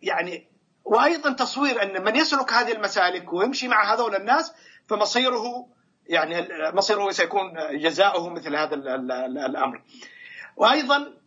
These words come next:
من الأهداف ال-، المزيد أو ال-،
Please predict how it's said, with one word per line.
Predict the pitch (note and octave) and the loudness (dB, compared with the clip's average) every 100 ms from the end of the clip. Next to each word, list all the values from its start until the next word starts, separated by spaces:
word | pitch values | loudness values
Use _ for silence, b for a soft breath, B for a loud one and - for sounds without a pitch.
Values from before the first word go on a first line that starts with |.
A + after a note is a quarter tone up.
| _ | _
من | F3+ G#3+ | -2 0
الأهداف | C4+ A#3+ G3+ G#3 A3 | 2 2 2 2 2
ال-، | G#3 G3 F3+ | -4 -14 -14
المزيد | F3+ F#3 F#3+ - B3 G3+ E3+ - - _ _ _ _ - | -10 -6 -4 -2 -2 -2 -10 -16 -20 _ _ _ _ 0
أو | D3+ D3+ D#3 - D3 - | 2 2 0 -6 -8 -6
ال-، | E3+ D3+ D3 C#3 C3 C3+ C3 C3 | -6 -6 -6 -6 -4 0 0 0